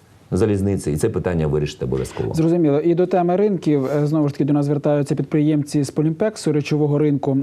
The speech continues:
Speaker 2: центрального. Говорять, що у вашій програмі передбачено закриття цього ринку.
Speaker 1: Ну, це знову повна дурня. І от бачите, шукають нові шляхи.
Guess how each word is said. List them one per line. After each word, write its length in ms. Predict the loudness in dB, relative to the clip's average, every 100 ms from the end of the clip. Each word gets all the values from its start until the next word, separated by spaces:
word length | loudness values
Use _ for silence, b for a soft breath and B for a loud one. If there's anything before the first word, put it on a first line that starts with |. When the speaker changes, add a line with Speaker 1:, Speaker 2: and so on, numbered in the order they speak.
| 0
Speaker 2:
центрального. 580 | -2 0 2 2 2 0 -4 B B B
Говорять, 480 | 0 2 4 2 0
що 320 | -6 0 2
у 160 | 2 2
вашій 300 | 0 2 0
програмі 560 | 2 2 2 0 0
передбачено 680 | 0 0 0 0 0 2 2
закриття 600 | 2 0 0 -2 0 0
цього 540 | -2 -4 -2 -2 -4 -4
ринку. 520 | -6 -2 -2 -4 -6 -8 B B B -4
Speaker 1:
Ну, 280 | 0 0 -2 -8 -20 -20 -16 -2
це 280 | 2 2 0 -8 -6
знову 340 | 0 2 2
повна 400 | 0 0 0 0
дурня. 460 | 0 0 0 -2 -4 -10 -20 -20 -20 b b b -4
І 80 | 0
от 120 | 0
бачите, 340 | 0 -2 -4
шукають 400 | -4 0 0 0
нові 220 | 0 0 0
шляхи. 420 | -2 -4 -4